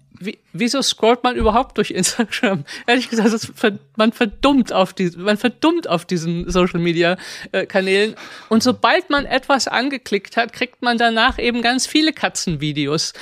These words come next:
So, also das ist einfach, äh, nicht tun. So, aber gut, äh, so. Der Punkt mit den Grenzen, da w-, da ist halt was, wird was ganz, ganz,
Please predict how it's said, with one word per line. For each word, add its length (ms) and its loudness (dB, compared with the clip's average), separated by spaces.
So, 240 2
also 340 2
das 140 2
ist 60 0
einfach, 440 2
äh, 100 -2
nicht 400 0
tun. 360 2
So, 240 2
aber 320 2
gut, 340 -2
äh, 240 2
so. 280 2
Der 200 4
Punkt 380 0
mit 160 2
den 240 0
Grenzen, 680 -2
da 140 0
w-, 160 -4
da 80 4
ist 200 0
halt 180 2
was, 360 0
wird 420 -2
was 280 0
ganz, 500 0
ganz, 480 -2